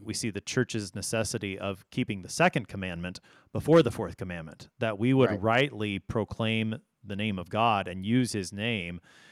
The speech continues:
Speaker 1: A-, and when we put the earthly authority over the name of God and what he said, that's where we start to run afoul and, and fall into what's being described, I think, here in Revelation thirteen.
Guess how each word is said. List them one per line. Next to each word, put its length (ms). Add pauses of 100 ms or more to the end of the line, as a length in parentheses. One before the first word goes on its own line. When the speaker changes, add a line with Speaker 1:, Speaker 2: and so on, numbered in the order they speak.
(160)
Speaker 1:
A-, 120
and 80
when 120
we 100
put 320 (360)
the 240 (120)
earthly 420
authority 640
over 340
the 120
name 200
of 120
God 240
and 100
what 140
he 100
said, 400
that's 180
where 120
we 80
start 260
to 80
run 160
afoul 640 (380)
and, 140
and 120
fall 260
into 140
what's 220
being 180
described, 420
I 40
think, 240 (100)
here 160
in 80
Revelation 420
thirteen. 440